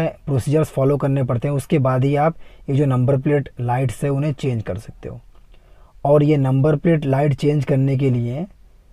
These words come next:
आप देख सकते हो जो लाइट है उसके ऊपर एक प्लास्टिक का कैप लगा हुआ होता है। अगर हम डायरेक्टली उसे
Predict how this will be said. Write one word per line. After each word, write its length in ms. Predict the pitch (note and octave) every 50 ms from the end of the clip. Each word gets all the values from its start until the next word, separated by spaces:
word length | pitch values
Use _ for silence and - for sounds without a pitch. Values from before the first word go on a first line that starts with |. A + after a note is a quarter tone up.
| - -
आप 120 | - B2 B2+
देख 220 | C3 C#3 D3+ B2+
सकते 280 | - E3+ D3 C3 - D3+
हो 320 | C3+ C3+ D3 E3+ E3 - - - C3+
जो 160 | C3 C#3+ D3
लाइट 340 | C#3 C3 B2+ D3 D#3 C3+ D3
है 80 | D#3 D#3+
उसके 220 | D3 B2+ - D#3+
ऊपर 220 | D3+ C3+ - D#3 D#3
एक 100 | C#3+ -
प्लास्टिक 400 | - - - - - E3 C#3 -
का 120 | - D#3
कैप 340 | - - - C#3 C#3 C3 -
लगा 180 | C3+ B2+ A#2 B2
हुआ 180 | B2 B2 B2
होता 260 | A#2 A2 G#2+ G2 - G#2+
है। 200 | G#2+ B2 D#3+ F#3 - - - - - -
अगर 240 | - C3 C3 D3 D#3
हम 160 | D#3+ D#3 C3
डायरेक्टली 480 | A#2 B2+ B2 C3+ C#3 D#3 C#3+ - F3+ E3+
उसे 240 | D#3+ D3 - E3+